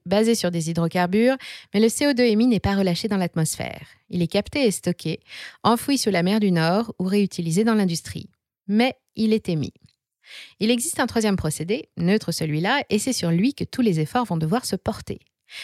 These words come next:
L'hydrogène vert, ou renouvelable, est fabriqué à partir d'une bonne vieille électrolyse, un courant électrique qui circule dans l'eau d'une anode vers une cathode et qui sépare sur son chemin les molécules d'eau en atomes d'oxygène et d'hydrogène.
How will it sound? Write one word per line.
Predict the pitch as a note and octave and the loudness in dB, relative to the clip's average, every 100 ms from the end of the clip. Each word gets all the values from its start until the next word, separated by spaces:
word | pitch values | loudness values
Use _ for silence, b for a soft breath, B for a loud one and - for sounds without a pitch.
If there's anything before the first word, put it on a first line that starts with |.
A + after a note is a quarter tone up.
| B | B
L'hydrogène | A#3 B3 C#4 C#4 B3+ | 2 4 4 4 4
vert, | E3 D3 F3+ B3+ _ | 2 0 -2 -4 _
ou | G3+ | 2
renouvelable, | G#3 G#3 F3+ E3 E3 A3+ - | 4 4 2 2 0 0 -2
est | G#3 | 0
fabriqué | G#3 A3 A3 C#4 | 2 2 2 0
à | |
partir | G#3+ G3+ C#4 | 0 -4 -2
d'une | F3+ E3 | 0 0
bonne | D#3+ A#3 D4 | 2 4 4
vieille | B3+ F#3+ A#3+ A3 | 4 4 2 2
électrolyse, | G#3 A3+ - F3 E3 G3+ A3+ B B B | 0 -2 -2 -2 0 -2 -4 B B B
un | G3+ | 2
courant | C4+ C#4+ | 2 2
électrique | E4 A3+ - C#4 - - | 2 -2 -2 -6 -6 -4
qui | |
circule | G3+ F#3 - D#4+ | -2 -4 -4 0
dans | G#3 | 2
l'eau | G#3 A#3 | 2 2
d'une | D#3+ E3 | 0 2
anode | B3 E3+ D#3 | 2 2 0
vers | E3+ A#3+ | 0 0
une | E3+ C3+ | 0 -2
cathode | - G#2 B3+ D4 D4+ B B B A3 | -6 -2 0 0 -2 B B B -4
et | |
qui | A3+ C#4+ | 0 0
sépare | C4+ A#3+ D#3+ | 0 -2 -2
sur | - E3 | -2 -2
son | E3+ | -2
chemin | - G3+ F#3 | 0 0 2
les | E3 | 2
molécules | G3+ C4 - E3+ | 2 0 -2 -2
d'eau | D#3+ | 0
en | D#3 F3 | 0 0
atomes | A3+ E3+ D3+ D#3 | -2 -2 -2 -2
d'oxygène | A3 - E3 D3+ D#3+ G#3+ - A#3+ | -2 -2 -2 0 0 0 0 -2
et | A#3+ | 0
d'hydrogène. | G3 E3+ D#3 - A#2+ - | 0 0 0 -4 -8 -10